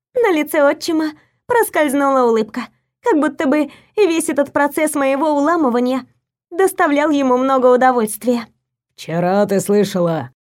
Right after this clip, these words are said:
Speaker 2: что твоя мама впервые за полгода решила помочь мне снять стресс.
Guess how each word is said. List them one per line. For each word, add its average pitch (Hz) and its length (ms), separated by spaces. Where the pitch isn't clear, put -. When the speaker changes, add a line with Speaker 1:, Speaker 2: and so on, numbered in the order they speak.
Speaker 2:
что - 260
твоя 190 300
мама 220 340
впервые 196 500
за 175 140
полгода 196 520
решила 196 440
помочь 190 600
мне 190 300
снять 170 500
стресс. - 760